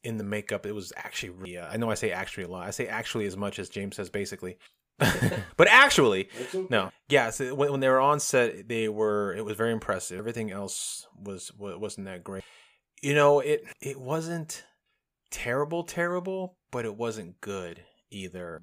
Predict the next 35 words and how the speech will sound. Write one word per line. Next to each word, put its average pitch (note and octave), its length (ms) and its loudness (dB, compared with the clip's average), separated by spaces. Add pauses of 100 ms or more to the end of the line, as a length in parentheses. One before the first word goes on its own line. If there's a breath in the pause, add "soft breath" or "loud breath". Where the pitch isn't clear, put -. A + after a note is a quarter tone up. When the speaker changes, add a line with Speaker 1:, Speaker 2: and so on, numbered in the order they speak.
(100)
Speaker 1:
The A2+ 100 -2
main, C3 840 -2
my A#2 160 -4
main A#2 420 -4
point A2+ 320 -4
of G2+ 120 -8
contention G#2 580 -10
with F#2+ 120 -12
this F2+ 160 -16
movie F2+ 400 -10 (340 loud breath)
is G2+ 160 -8
that G2+ 320 -4
with - 120 -12 (100)
everything C3 340 -2
it A#2 100 -4
had A2 200 -6
going A2 260 -4
for G2 320 -6
it F2 100 -12
versus G2 340 -10
going F2+ 240 -10
against F2 340 -12
it, - 100 -14
it G2+ 40 -20
was - 220 -14
just - 560 -14
so A#2 680 -6
fucking F#2+ 800 -12 (100)
boring. A#2+ 600 0 (280 soft breath)
Like, A#2+ 460 -2
almost D3 760 0 (160)
Hunting C#3 460 -2
Grounds F#2 400 -6
boring. E2+ 560 -10
Speaker 2:
Yes, - 400 -10